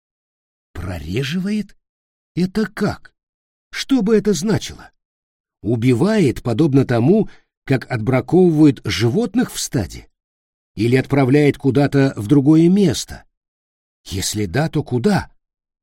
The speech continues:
Или просто постоянно подвергает ребят таким опасностям, что их ряды всегда нуждаются в пополнении?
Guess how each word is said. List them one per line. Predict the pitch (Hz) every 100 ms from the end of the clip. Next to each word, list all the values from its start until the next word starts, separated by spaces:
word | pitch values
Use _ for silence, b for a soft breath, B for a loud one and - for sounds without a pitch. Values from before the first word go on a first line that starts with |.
| _ _ _ _
Или | 85 104
просто | 135 185 202 180
постоянно | 156 156 - 139 151 196 170 151
подвергает | 147 127 139 139 190 147
ребят | 135 139 202 196 b b _ _ _
таким | 127 117 - 262
опасностям, | 190 - 127 - 82 - - 52 _ _ _ _ _
что | - - 113
их | 123 139 -
ряды | 127 110 147 139
всегда | - 127 98 123 147
нуждаются | 135 87 135 156 127 - 131 95
в | -
пополнении? | - 120 123 117 196 226 185 -